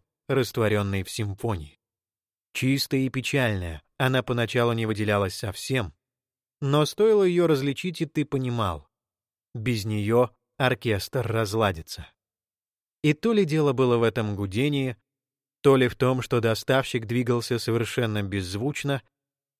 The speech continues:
но Нико и Леннон поначалу не услышали шагов. Но вот он зажег свет, и в противоположном конце коридора они увидели фигуру в шлеме и синтетическом костюме,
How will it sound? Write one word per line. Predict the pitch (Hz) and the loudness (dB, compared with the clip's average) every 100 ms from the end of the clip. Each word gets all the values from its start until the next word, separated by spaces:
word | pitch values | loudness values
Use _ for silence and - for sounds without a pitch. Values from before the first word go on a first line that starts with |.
| _ - | _ -6
но | 127 131 | 2 4
Нико | 151 180 190 | 4 4 4
и | 170 | 6
Леннон | 160 180 170 | 6 2 0
поначалу | - 139 135 - 165 165 | 0 0 0 2 2 2
не | 151 | 2
услышали | 147 139 147 151 - 131 | 0 -2 -4 -4 -2 -2
шагов. | 123 135 123 98 - - _ _ _ _ _ _ _ _ _ _ _ | -2 -2 -2 -4 -6 -18 _ _ _ _ _ _ _ _ _ _ _
Но | 117 113 107 | -2 2 4
вот | 120 120 | 4 2
он | 110 | 0
зажег | 101 101 101 95 | 0 0 0 -2
свет, | - 117 113 - _ _ _ - | -2 0 0 -4 _ _ _ -4
и | 127 | -4
в | - | -2
противоположном | 120 107 107 104 104 120 113 123 117 | -4 -2 -2 0 2 4 2 -2 -2
конце | 120 113 104 113 | -2 -2 -2 -2
коридора | 123 107 101 123 131 117 _ _ _ _ | -2 -4 0 0 0 -4 _ _ _ _
они | 123 127 139 | 0 2 2
увидели | 143 135 135 131 | 2 2 0 0
фигуру | 123 123 123 127 | 0 0 2 2
в | 117 | 0
шлеме | - 139 107 78 - _ _ _ _ - | 0 0 0 -6 -16 _ _ _ _ 0
и | 156 | 0
синтетическом | - 135 127 123 170 151 - 147 131 | 0 -2 -4 -4 -6 -8 -4 -4 0
костюме, | 143 127 - 131 101 73 | 0 -2 -4 -4 -4 -6